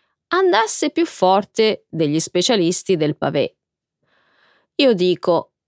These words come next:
ma perché non lo complimentano e basta? Con dispiacere, devo sottolineare che non è la prima volta che atleti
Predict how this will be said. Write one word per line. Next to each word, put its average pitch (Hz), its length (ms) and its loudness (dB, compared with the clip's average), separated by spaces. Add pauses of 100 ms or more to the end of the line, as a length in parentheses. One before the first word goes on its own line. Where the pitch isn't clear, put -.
(380)
ma 220 140 0
perché 254 500 0
non 226 180 2
lo 202 100 0
complimentano 190 760 -2
e 160 40 -4
basta? 262 640 -2 (600)
Con 285 220 0
dispiacere, 330 880 0 (400)
devo 339 400 0
sottolineare 285 960 0
che 247 400 -2
non 339 320 0
è 262 180 2
la 233 180 0
prima 226 300 0
volta 185 580 0
che - 140 -6
atleti 175 760 -2